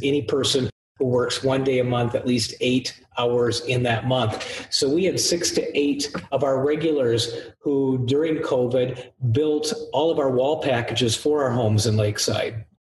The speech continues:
So we moved our Restore, remodeled our Restore, moved our affiliate office, remodeled the affiliate office, built all of the walls, and we wrote a brand new program for Habitat for Humanity called the Neighborhood Revitalization Initiative.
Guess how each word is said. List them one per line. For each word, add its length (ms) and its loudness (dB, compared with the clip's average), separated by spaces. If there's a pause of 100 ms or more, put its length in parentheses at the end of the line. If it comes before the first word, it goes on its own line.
(880)
So 840 0
we 240 -2
moved 340 0
our 160 2
Restore, 520 2
remodeled 480 2
our 120 2
Restore, 420 2
moved 300 0
our 140 0
affiliate 400 0
office, 400 0
remodeled 420 0
the 140 2
affiliate 380 0
office, 420 0
built 340 0
all 260 0
of 120 0
the 80 2
walls, 440 2 (160)
and 600 0 (120)
we 160 0
wrote 200 2
a 40 0
brand 300 0
new 120 0
program 680 0 (120)
for 120 0
Habitat 420 0
for 80 2
Humanity 520 0
called 500 -2
the 80 0
Neighborhood 440 0
Revitalization 1000 0
Initiative. 720 0